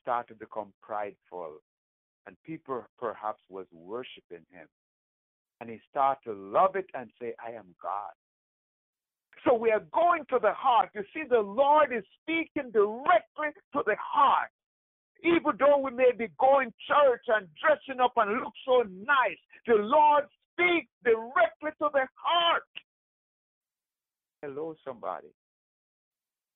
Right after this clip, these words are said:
I'm gonna read verse two again. You gotta follow it. Please get a highlighter. It's very important. We're going fast. It says, "Son of man, say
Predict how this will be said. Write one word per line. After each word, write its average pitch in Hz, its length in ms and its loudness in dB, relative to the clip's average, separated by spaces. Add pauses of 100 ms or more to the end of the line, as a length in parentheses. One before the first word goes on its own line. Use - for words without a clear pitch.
(880)
I'm 160 40 -20
gonna 226 260 -2
read 147 260 -6
verse 135 200 -6 (120)
two 117 100 -8
again. 101 320 -10
You 165 80 -12
gotta 156 240 -12 (100)
follow 151 220 -6
it. 90 80 -16 (100)
Please 247 220 -16 (100)
get 170 140 -6
a 151 60 -4
highlighter. 135 640 -10 (220)
It's - 160 -12 (100)
very 233 300 -2
important. 165 640 -12
We're 185 140 -6
going 196 360 -4
fast. 131 340 -6 (360)
It 202 160 -12
says, 233 200 0 (160)
"Son 247 200 0
of 196 160 0
man, 180 360 -10 (760)
say 285 340 4